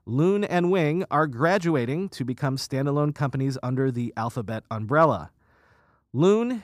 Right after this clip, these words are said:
is the project that wants to deliver broadband internet to rural and underserved areas via balloons hovering six thousand feet above the ground,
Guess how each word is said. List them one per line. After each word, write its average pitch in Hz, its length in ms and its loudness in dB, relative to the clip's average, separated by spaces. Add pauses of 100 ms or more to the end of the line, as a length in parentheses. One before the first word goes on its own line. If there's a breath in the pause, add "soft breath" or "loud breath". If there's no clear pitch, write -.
(120)
is 151 240 -2
the 151 100 -4
project 156 360 0
that 143 140 0
wants 143 200 -2
to 143 100 -4
deliver 127 380 0
broadband 131 540 0
internet 139 380 -2
to 120 200 -4
rural 131 420 2
and 113 240 -6
underserved 120 560 -4
areas 127 460 -4
via 127 260 -2
balloons 151 680 0 (440 loud breath)
hovering 135 420 -4
six - 300 -8
thousand 135 280 0
feet 127 160 -4
above 113 220 -4
the 107 100 -6
ground, 131 420 -4